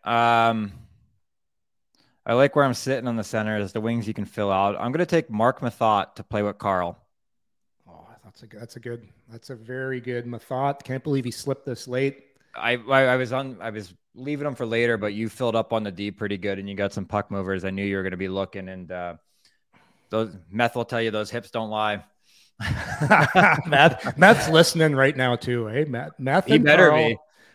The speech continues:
Speaker 2: Yeah, Meth, Meth just D to D to Carl, and it's out of the zone.
Speaker 1: That's it. <laughs> Yeah, yeah.
Speaker 2: Great,
Speaker 1: You'll make,
Speaker 2: great
Speaker 1: you'll make five a
Speaker 2: strategy.
Speaker 1: year. Just get a D to D. You'll make five a year, and you'll get ten apples.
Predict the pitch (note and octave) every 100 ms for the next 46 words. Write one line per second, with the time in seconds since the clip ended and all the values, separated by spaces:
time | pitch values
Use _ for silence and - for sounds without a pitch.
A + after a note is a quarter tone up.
0 | _ A#2+ A2+ A2 A2 _ _ A#2+ A2+ A#2+
1 | - - _ C3+ D#3 D#3 - C#3 - C#3
2 | F#3 F#3 D3+ F3 E3 - B2 A#2+ D3+ D#3+
3 | _ - B2 A#2+ B2 B2 A#2+ B2 A2 A2
4 | A2 G2+ _ B2 B2 C3 C3 - C#3+ C3+
5 | A2+ G2+ F3+ G#3 D3 D3+ E3 G3 C3+ C#3+
6 | F3 F3 F3 D3+ F3+ D#3+ C#3 C3 B2 A#2+
7 | C#3 C3 F#2+ B2+ C3+ B2+ B2+ A#2 A2+ A2+
8 | - B2 B2 B2 B2 A#2+ A2 G2+ G2+ A#2+
9 | A2+ G#2+ G#2 G2 G2